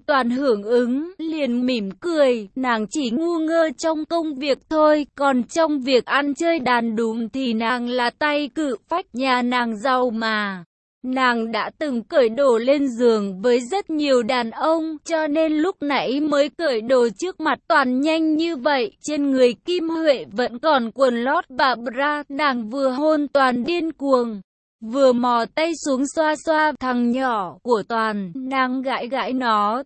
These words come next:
qua lớp vải. Hành động ấy của Kim Huệ càng kích thích Toàn điên cuồng. Bỗng nhiên lúc ấy, Toàn nghe thấy một mùi quen thuộc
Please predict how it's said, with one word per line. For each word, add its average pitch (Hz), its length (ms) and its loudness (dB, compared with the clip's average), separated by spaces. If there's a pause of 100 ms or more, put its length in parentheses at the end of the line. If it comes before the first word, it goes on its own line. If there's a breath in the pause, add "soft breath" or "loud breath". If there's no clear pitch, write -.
qua 294 180 0
lớp 330 280 -2
vải. 196 560 0
Hành 269 380 -2
động 262 260 4
ấy 233 420 0
của 320 280 -4
Kim 339 240 -2
Huệ 320 400 0
càng 233 260 -2
kích 330 260 -8
thích 381 260 -6
Toàn 269 300 2
điên 330 280 -2
cuồng. 240 580 0
Bỗng 254 340 0
nhiên 311 480 -2
lúc 359 160 -6
ấy, 240 540 -4 (420)
Toàn 277 320 0
nghe 285 240 0
thấy 240 300 -2
một 269 340 0
mùi 269 400 -2
quen 302 260 0
thuộc 269 280 2